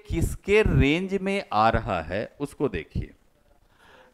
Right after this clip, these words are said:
Cumulative frequency में इसमें ट्वेंटी नहीं आ रहा है, इसमें भी ट्वेंटी नहीं आ रहा है, इसमें भी नहीं आ रहा है, इसमें आ रहा है, क्योंकि ये सेवनटीन के बाद से एटीन को ले करके ट्वेंटी नाइन तक का area किसके जिम्मे में आएगा?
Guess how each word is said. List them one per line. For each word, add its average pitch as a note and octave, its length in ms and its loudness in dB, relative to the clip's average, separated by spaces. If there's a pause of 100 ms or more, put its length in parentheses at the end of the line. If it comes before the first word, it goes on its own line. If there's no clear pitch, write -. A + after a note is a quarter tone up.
Cumulative D3+ 480 4
frequency G2+ 460 0
में F2 220 -10
इसमें D3 380 -2
ट्वेंटी C#3 400 2
नहीं D3 200 0
आ D3+ 100 2
रहा C#3+ 220 -2
है, C#3+ 140 -4
इसमें A#2 360 -6
भी C#3+ 80 -2
ट्वेंटी C3+ 340 -2
नहीं C3+ 160 -2
आ C3+ 80 0
रहा C3 160 -2
है, C3+ 120 -2
इसमें A#2 380 -8
भी C#3 80 -2
नहीं C#3+ 120 0
आ C#3+ 80 0
रहा E3 100 0
है, - 200 -12
इसमें B2+ 360 -4
आ F#2+ 120 2
रहा D#2+ 260 -6
है, E2+ 80 -12
क्योंकि C3+ 340 -2
ये F3 180 0
सेवनटीन D3 580 -2
के G3 180 -2
बाद C3 380 0
से - 260 -12 (960)
एटीन D#3+ 600 2 (640)
को C3+ 140 4
ले C#3 280 2
करके C3 380 -2
ट्वेंटी B2 400 -2
नाइन C3 320 -2
तक D3 200 -4
का C#3+ 160 2
area C3 360 0
किसके C#3 360 -8
जिम्मे C#3 300 -6
में C#3+ 140 -4
आएगा? C#3+ 320 -6